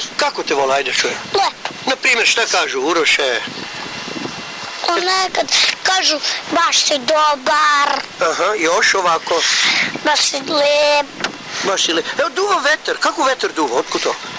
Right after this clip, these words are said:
Speaker 2: Pa lepo.
Speaker 1: Kako? Ajde, objasni malo.
Speaker 2: Pa mi smo u kući, Boga.
Speaker 1: Evo, ovde smo između. Ovo je trem.
Speaker 2: Trem.
Speaker 1: A jel duva tamo vetar možda?
Speaker 2: Ma duva tamo,
Speaker 1: Može?
Speaker 2: ovde.
Speaker 1: Mhm, jel možeš
Speaker 2: Gde
Speaker 1: ti
Speaker 2: god hoćeš.
Speaker 1: Jel možeš ti da uhvatiš vetar rukama?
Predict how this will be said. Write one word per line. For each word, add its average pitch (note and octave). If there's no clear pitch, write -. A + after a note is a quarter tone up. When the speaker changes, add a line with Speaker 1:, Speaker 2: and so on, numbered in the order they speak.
Speaker 2:
Pa C#4
lepo. C4+
Speaker 1:
Kako? G3+
Ajde, F3+
objasni F3+
malo. F#3
Speaker 2:
Pa D#4
mi E4+
smo E4
u D4
kući, -
Boga. -
Speaker 1:
Evo, E3+
ovde E3+
smo F3+
između. D#3+
Ovo D#3+
je F3
trem. G#3
Speaker 2:
Trem. B3
Speaker 1:
A F3
jel F3+
duva A#3
tamo A#3
vetar C3
možda? A2+
Speaker 2:
Ma E4
duva C4+
tamo, E4
Speaker 1:
Može? C#4
Speaker 2:
ovde. C#4
Speaker 1:
Mhm, E4+
jel F#4+
možeš E4
Speaker 2:
Gde E4+
Speaker 1:
ti A#4
Speaker 2:
god F#4
hoćeš. -
Speaker 1:
Jel -
možeš D#4+
ti A#4
da F#4+
uhvatiš E4
vetar A3
rukama? F3